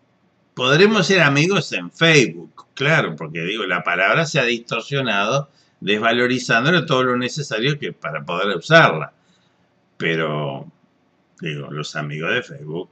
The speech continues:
no, no tenemos sexo, pero tampoco somos amigos, ¿verdad?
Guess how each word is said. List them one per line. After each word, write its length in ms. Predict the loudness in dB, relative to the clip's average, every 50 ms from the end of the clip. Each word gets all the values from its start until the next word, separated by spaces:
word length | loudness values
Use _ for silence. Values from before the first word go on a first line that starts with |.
| _ _ _ _ _ _ _ _ -16
no, 140 | -14 -12 -8
no 240 | -8 -6 -6 -4
tenemos 520 | -2 -2 0 0 0 2 2 2 0 0 0
sexo, 440 | -2 -2 -2 -4 -4 -4 -4 -4 -4
pero 160 | -6 -8 -8 -8
tampoco 680 | -10 -10 -10 -10 -10 -12 -10 -8 -6 -6 -6 -8 -10 _ _ _ _ _
somos 400 | -12 -8 -8 -6 -6 -8 -8 -8
amigos, 460 | -4 0 2 2 2 2 0 -4 -10 -14 _ _ _ _ _ _ _ _
¿verdad? 420 | -10 -8 -8 -6 -6 -6 -8 -10